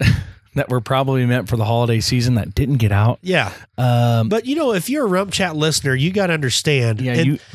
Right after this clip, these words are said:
Speaker 2: you know
Speaker 1: you
Speaker 2: that
Speaker 1: shouldn't
Speaker 2: we're not
Speaker 1: expect it.
Speaker 2: organized.
Speaker 1: Yeah, you shouldn't expect things from
Speaker 2: We are
Speaker 1: us.
Speaker 2: not Amazon. When you order something from Rump Chat,
Speaker 1: You're not gonna get it in two business days.
Speaker 2: Yeah. Like, uh, you know, we should actually start our own Rump Chat deal. Like,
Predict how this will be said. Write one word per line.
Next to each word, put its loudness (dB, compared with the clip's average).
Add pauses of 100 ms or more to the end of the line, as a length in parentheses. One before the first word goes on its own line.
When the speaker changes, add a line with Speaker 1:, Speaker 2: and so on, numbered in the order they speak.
Speaker 2:
you -2
know -2
Speaker 1:
you 2
Speaker 2:
that 0
Speaker 1:
shouldn't -2
Speaker 2:
we're 2
not 0
Speaker 1:
expect -
it. 2
Speaker 2:
organized. -2
Speaker 1:
Yeah, 2
you 2
shouldn't -2
expect -2
things 0
from -4
Speaker 2:
We 0
are -2
Speaker 1:
us. -4
Speaker 2:
not 0
Amazon. 0
When 0
you 0
order 0
something -2
from -2
Rump 0
Chat, -2
Speaker 1:
You're 0
not 0
gonna 0
get 2
it 0
in -2 (200)
two 0
business 0
days. -2
Speaker 2:
Yeah. -2 (240)
Like, 0 (380)
uh, 0
you 0
know, 0
we 0
should 0
actually 0
start -2
our 0
own 0
Rump 0
Chat -2
deal. 2
Like, -2